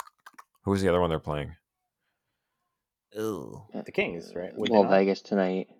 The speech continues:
Speaker 3: and s-, then, yeah, the Kings. Kings on Saturday and Anaheim on Sunday.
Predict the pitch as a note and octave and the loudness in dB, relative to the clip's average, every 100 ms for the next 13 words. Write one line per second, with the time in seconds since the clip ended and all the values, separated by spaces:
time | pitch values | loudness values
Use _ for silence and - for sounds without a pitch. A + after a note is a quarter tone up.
0 | - G2+ - - F#2+ - F#2 F2+ - F#2 | -8 -6 -6 -10 -4 0 0 -2 2 2
1 | F2 F#2 - F#2 F2+ - - _ _ _ | 4 0 -6 -6 -6 -10 -20 _ _ _
2 | _ _ - G#2+ G#2 G#2 G2+ G2 F#2 F#2+ | _ _ -2 2 4 4 2 4 4 6
3 | F#2+ F#2+ F2+ F2+ F2+ F2+ F2 E2+ - F#2 | 4 2 2 0 0 -2 -4 -6 -8 -6
4 | F2+ | -6